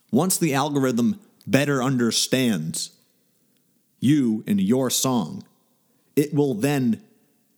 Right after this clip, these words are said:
help you generate a genuine fan base for you, for free. It's your job to get the song in front of that organic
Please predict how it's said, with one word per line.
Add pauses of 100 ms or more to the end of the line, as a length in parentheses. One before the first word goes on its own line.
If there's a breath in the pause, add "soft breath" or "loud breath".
help
you
generate (540)
a
genuine
fan
base (420)
for
you, (380)
for
free. (1800)
It's
your
job (680)
to
get
the
song (400)
in
front (120)
of
that
organic